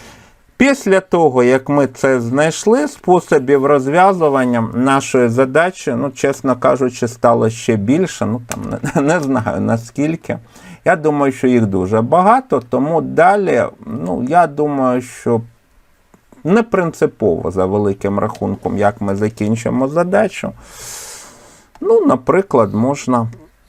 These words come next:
я-, як один з варіантів, варіантів дуже багато. У трикутнику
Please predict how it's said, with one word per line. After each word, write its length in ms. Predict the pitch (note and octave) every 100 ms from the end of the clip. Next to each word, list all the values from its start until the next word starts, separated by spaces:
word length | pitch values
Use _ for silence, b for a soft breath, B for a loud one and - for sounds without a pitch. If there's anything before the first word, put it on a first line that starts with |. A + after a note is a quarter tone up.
| -
я-, 260 | G#2 C3 -
як 320 | C#3 D3+ -
один 400 | D3 C3+ D3 C3+
з 60 | B2+
варіантів, 760 | C#3+ C#3 D#3 F#3 G#3 G3 B2+
варіантів 520 | D3+ F#3 C#3+ C3 G2
дуже 260 | - G#2 -
багато. 540 | - - - - - - _ b b b b b - -
У 80 | G#2
трикутнику 920 | - B2 A#2+ B2+ A#2 A#2 A2+ - A2+